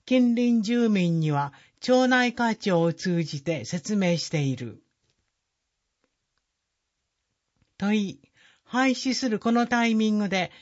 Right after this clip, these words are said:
夜間の小児科の診療体制の強化と診察状況をホームページなどで一元的に確認できるシステムの構築を要望するが。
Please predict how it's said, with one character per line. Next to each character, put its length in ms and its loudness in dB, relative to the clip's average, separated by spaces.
夜 160 0
間 320 2
の 160 -2
小 300 2
児 160 0
科 160 0
の 240 -4
診 300 2
療 260 2
体 260 -2
制 240 0
の 140 0
強 280 -2
化 160 -6
と 260 -8
診 360 2
察 280 -2
状 260 2
況 260 0
を 340 -2
ホ 240 4
ー 20 2
ム 120 2
ペ 220 2
ー 40 2
ジ 120 -6
な 140 2
ど 120 -2
で 200 -4
一 280 -4
元 280 2
的 220 -4
に 220 0
確 240 -2
認 280 4
で 100 -2
き 160 -6
る 120 -4
シ 200 -4
ス 100 -10
テ 120 -2
ム 120 -2
の 200 -2
構 280 -2
築 320 -6
を 200 -2
要 280 0
望 240 0
す 160 -8
る 140 -2
が。 260 -2